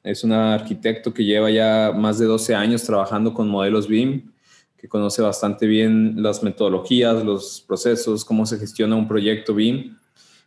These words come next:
Y hoy nos acompaña, vamos a estar, eh, platicando acerca de cómo se tiene que re-, trabajar en un modelo, cuáles son los requerimientos que tienen que tener las personas para, para esto. Y, y pues bienvenido, David, ¿cómo estás?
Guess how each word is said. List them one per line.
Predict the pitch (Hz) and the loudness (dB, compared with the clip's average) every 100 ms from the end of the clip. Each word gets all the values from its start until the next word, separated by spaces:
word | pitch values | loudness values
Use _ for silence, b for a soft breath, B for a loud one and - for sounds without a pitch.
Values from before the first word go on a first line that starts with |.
| _ | _
Y | 110 101 101 104 101 101 | -2 0 0 0 2 2
hoy | 113 | 2
nos | 131 135 | 2 0
acompaña, | 117 110 120 135 131 | 0 0 2 2 2
vamos | 123 123 - | 0 -2 -4
a | |
estar, | - 113 113 107 | -2 0 0 0
eh, | 107 | -2
platicando | 123 - - 110 120 | -4 -4 -2 0 2
acerca | 117 120 113 117 | 0 -2 0 0
de | 107 | 0
cómo | - 117 | 0 0
se | 113 | -2
tiene | 110 110 | -2 -4
que | 110 113 | 0 0
re-, | 113 110 113 110 110 - | 2 4 4 2 0 -2
trabajar | 120 107 95 113 110 | 0 0 0 0 2
en | 113 | 2
un | 113 | 2
modelo, | 110 107 107 107 - | 2 2 2 0 0
cuáles | 110 104 | 0 0
son | 110 107 | -2 -2
los | |
requerimientos | 110 104 95 95 104 101 - | -2 -2 -2 0 -2 -4 -10
que | - | -10
tienen | 95 101 | -6 -4
que | 98 | -4
tener | 98 101 98 | -2 -4 -2
las | 104 101 | -4 -4
personas | 92 - 98 104 101 | -6 -2 -2 -2 -4
para, | 98 92 92 87 87 | -2 0 0 -2 -2
para | 92 87 | -2 -2
esto. | - - 113 | -2 -2 0
Y, | 92 87 87 b b b b _ | 0 -2 -8 b b b b _
y | 107 | -4
pues | 113 104 | 0 2
bienvenido, | 110 107 127 143 | 2 4 4 4
David, | 135 131 123 - | 4 4 2 0
¿cómo | 127 135 | 0 0
estás? | 151 143 - - _ | 2 0 0 -10 _